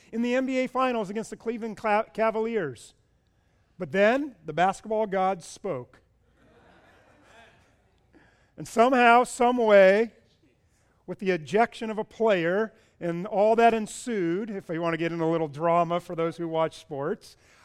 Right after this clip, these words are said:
all that ensued, Cleveland Clav-, Cavaliers then ended up winning three consecutive games, winning the series four to three, and, and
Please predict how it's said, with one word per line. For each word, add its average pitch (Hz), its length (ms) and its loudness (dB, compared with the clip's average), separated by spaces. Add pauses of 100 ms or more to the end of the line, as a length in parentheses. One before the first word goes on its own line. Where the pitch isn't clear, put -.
(140)
all 208 180 4
that 247 140 2
ensued, 208 720 -6 (220)
Cleveland 226 440 -6
Clav-, 226 500 0
Cavaliers 185 800 -2
then 185 200 -2
ended 185 280 -4
up 180 180 -2
winning 170 600 -6
three 180 440 -10
consecutive 165 840 -10
games, 190 560 -8 (300)
winning 185 340 -4
the 175 100 -6
series 175 540 -6
four 175 340 -8
to 170 100 -6
three, 160 640 -4 (380)
and, 180 240 -2
and 165 440 -4